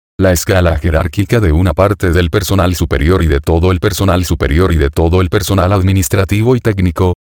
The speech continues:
y de servicio del Poder Judicial, será la que fija la ley número seiscientos veinticuatro, observándose las equivalencias que seguidamente se detallan, entre el anterior y el nuevo escalafón,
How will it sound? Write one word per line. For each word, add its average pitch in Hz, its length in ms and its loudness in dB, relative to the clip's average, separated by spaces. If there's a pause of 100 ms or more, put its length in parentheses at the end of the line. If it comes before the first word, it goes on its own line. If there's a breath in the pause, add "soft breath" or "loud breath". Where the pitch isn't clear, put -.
y 104 80 0
de 92 100 0
servicio 95 540 0
del 98 140 0
Poder 73 280 -2
Judicial, 92 760 0 (220)
será 80 280 -2
la 85 140 0
que 80 140 -2
fija 117 360 -2
la 98 100 2
ley 82 160 0
número 98 320 0
seiscientos 85 720 -2
veinticuatro, 85 880 0 (220)
observándose 98 800 0
las 110 160 0
equivalencias 90 800 0
que 113 120 -2
seguidamente 92 800 0
se - 120 -2
detallan, 90 680 2 (220)
entre 85 300 2
el 76 80 2
anterior 73 500 0
y 95 60 0
el 69 160 0
nuevo 82 300 2
escalafón, 87 720 0